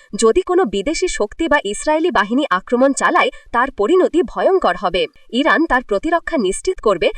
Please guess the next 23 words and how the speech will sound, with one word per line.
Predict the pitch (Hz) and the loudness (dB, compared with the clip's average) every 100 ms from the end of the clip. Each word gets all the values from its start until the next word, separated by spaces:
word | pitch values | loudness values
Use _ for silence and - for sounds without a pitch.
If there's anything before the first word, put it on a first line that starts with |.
| - | -2
এবং | 240 320 - | 0 2 2
আক্রমণকারী | 185 - 339 359 339 294 311 | -2 0 -2 0 0 0 0
শত্রুরা | 233 - 359 370 - | -4 -4 -2 0 0
সর্বোচ্চ | - - 277 370 - | -2 -4 -2 -4 -4
ক্ষতি | 381 - - 392 | -6 -4 -2 0
সহ্য | - - 320 | 0 -2 -2
করতে | 240 196 359 | -2 -2 -2
বাধ্য | 196 202 208 254 | -2 -2 -2 -2
হবে। | 196 175 156 - - | 0 0 -4 -6 -8
ইসরায়েল | 226 - 370 208 339 | -8 -2 2 2 0
এই | 214 285 | -2 -2
হুঁশিয়ারিকে | 214 208 349 330 208 294 | -4 -2 -2 -2 -2 -4
গভীরভাবে | 214 202 359 285 208 285 | -2 0 0 0 -2 -2
পর্যবেক্ষণ | - 277 - 311 247 277 | 0 0 0 -2 -2 -2
করছে। | 359 220 - - 175 - - - | 0 0 0 -2 -2 -4 -18 0
তেল | 233 403 | 0 2
আবিবে | 196 277 330 226 | 0 0 2 0
ইতিমধ্যেই | 208 226 349 226 185 277 - | -2 0 2 2 2 -4 -2
উচ্চ | 262 - | -4 -4
সতর্কতা | 370 - - 330 208 320 | -4 -4 -4 -2 -2 -2
জারি | 262 208 349 | 0 0 0
করা | 214 185 | 0 0
হয়েছে। | 190 185 - 185 | 0 -2 0 -4